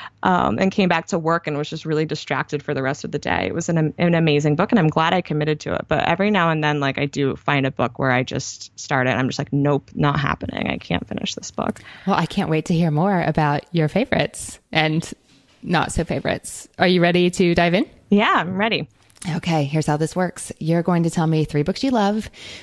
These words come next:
Speaker 2: one book you hate, and what you've been reading lately, and we'll talk about what you should read next. Readers, if you love What Should I Read Next, you're going to love being part of our Patreon community. That's where we share bonus episodes, including follow-ups with previous guests,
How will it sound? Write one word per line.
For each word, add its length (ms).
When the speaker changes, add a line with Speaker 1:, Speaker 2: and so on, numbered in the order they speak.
Speaker 2:
one 140
book 180
you 80
hate, 480
and 160
what 100
you've 100
been 120
reading 220
lately, 440
and 120
we'll 100
talk 240
about 220
what 100
you 120
should 180
read 160
next. 480
Readers, 440
if 160
you 100
love 280
What 160
Should 140
I 80
Read 200
Next, 320
you're 140
going 200
to 120
love 260
being 200
part 240
of 100
our 140
Patreon 520
community. 520
That's 180
where 120
we 100
share 240
bonus 320
episodes, 460
including 420
follow-ups 460
with 140
previous 360
guests, 380